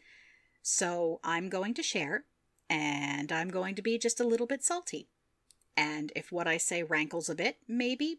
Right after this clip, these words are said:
re-examine your practices as an educator and consider it a learning opportunity. Because we are, all of us,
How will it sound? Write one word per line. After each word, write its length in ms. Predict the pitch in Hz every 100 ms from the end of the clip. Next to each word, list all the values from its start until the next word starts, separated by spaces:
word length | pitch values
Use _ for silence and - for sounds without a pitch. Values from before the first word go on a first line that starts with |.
| -
re-examine 720 | 196 208 220 - 208 214 220
your 140 | 254
practices 640 | - 160 - 160 - 156 220 -
as 200 | 156 156
an 60 |
educator 600 | 147 - - 147 156 247 - - - - -
and 420 | 269 285 294 294 - -
consider 540 | 285 269 - 311 311
it 180 | 311 - _ _ -
a 140 | 262
learning 400 | 247 247 240 226
opportunity. 800 | 151 165 160 - 143 - - - _ _ _ _ _ _ 170
Because 460 | 190 208 214 208
we 180 | 226 277 -
are, 420 | 185 156 156 233 _ _ -
all 220 | 185 175
of 100 | 156
us, 380 | 135 151 -